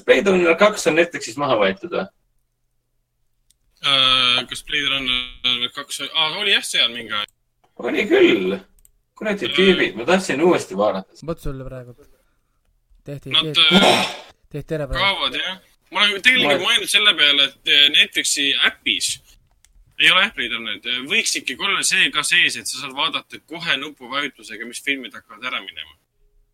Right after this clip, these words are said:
Speaker 2: Ja sa võiks vaadata kohe nupu
Speaker 3: Oo,
Speaker 2: vajutusega
Speaker 3: Doom läks
Speaker 2: oma,
Speaker 3: tööle,
Speaker 2: oma
Speaker 3: Doom läks tööle.
Speaker 2: Läks või?
Speaker 3: Juu.
Speaker 1: Doom läks tööle või?
Speaker 3: Jaa.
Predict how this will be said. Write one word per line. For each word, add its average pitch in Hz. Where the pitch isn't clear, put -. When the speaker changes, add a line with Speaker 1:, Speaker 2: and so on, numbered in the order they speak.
Speaker 2:
Ja 127
sa 147
võiks 170
vaadata 165
kohe 185
nupu 170
Speaker 3:
Oo, 180
Speaker 2:
vajutusega 175
Speaker 3:
Doom 170
läks 147
Speaker 2:
oma, 131
Speaker 3:
tööle, 160
Speaker 2:
oma 139
Speaker 3:
Doom 196
läks -
tööle. 160
Speaker 2:
Läks -
või? -
Speaker 3:
Juu. 370
Speaker 1:
Doom 190
läks 127
tööle 139
või? 117
Speaker 3:
Jaa. 131